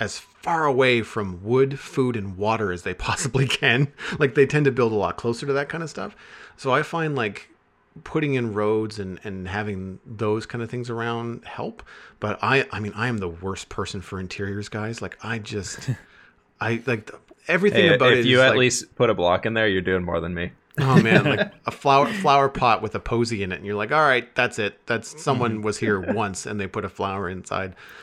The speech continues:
Speaker 1: Although, although I'm excited about the campfire, I think that's gonna help, uh,
Speaker 2: Mm-hmm.
Speaker 1: with
Speaker 2: Mm-hmm.
Speaker 1: adding a little bit of life to the inside of, of stuff. And, uh,
Speaker 2: Yeah.
Speaker 1: although I, I also say it, not just visually, I've been experiencing a lot of really cool things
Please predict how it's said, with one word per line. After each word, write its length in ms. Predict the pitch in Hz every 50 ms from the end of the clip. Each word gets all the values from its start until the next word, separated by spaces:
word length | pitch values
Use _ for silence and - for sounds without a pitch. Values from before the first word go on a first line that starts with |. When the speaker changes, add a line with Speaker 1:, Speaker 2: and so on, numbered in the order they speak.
| - -
Speaker 1:
Although, 220 | 127 110 107 101 - -
although 260 | 165 180 180 180 190
I'm 100 | 185 180
excited 340 | 165 - - 226 247 254 240
about 180 | 190 165 151 -
the 60 | -
campfire, 500 | - - 135 120 - - 98 95 95 92
I 40 | 101
think 160 | 107 131 127
that's 160 | 127 113 -
gonna 180 | - 120 107 95
help, 400 | 87 - - 117 85 78 - - - _ - - - - - _ -
uh, 40 | 113 104 98 101 98
Speaker 2:
Mm-hmm. 80 | 104 104
Speaker 1:
with 100 | 104 101
Speaker 2:
Mm-hmm. 100 | 113 110
Speaker 1:
adding 160 | 107 98 95 92
a 40 |
little 180 | 98 101 98 95
bit 100 | 104 98
of 80 | 98 90
life 400 | 90 95 95 92 87 - - - - - - - - - _ -
to 100 | - 98
the 140 | 101 95 92
inside 640 | 90 87 87 - 98 92 90 85 85 90 - - - _ -
of, 220 | - 90 90 87 87 - 82
of 160 | - 101 -
stuff. 440 | - - 110 95 90 - - - _ -
And, 300 | 98 98 95 92 90 92
uh, 200 | 92 92 90 90
Speaker 2:
Yeah. 240 | - - 180 - - -
Speaker 1:
although 360 | 127 139 151 151 151 - - -
I, 260 | 120 117 113 107 110 - _ -
I 60 | 110
also 260 | 117 131 139 - 123
say 460 | - - 113 104 104 101 98 95 - _ _ _ _ _ _ _ _ _ _ _ -
it, 240 | 120 101 - - 113
not 300 | 104 110 120 123 - -
just 160 | 156 143 -
visually, 540 | 135 156 170 170 165 127 113 107 107 104 - _ _ _ _ _ _ _ _ -
I've 420 | 113 120 123 131 123 123 - - 113
been 100 | 117 110
experiencing 500 | 101 - - 113 110 110 104 - 107 98
a 40 | 90
lot 300 | 87 90 95 98 107 120
of 80 | 117
really 160 | 110 101 98 95
cool 180 | - - 104
things 380 | - - 101 95 90 90 -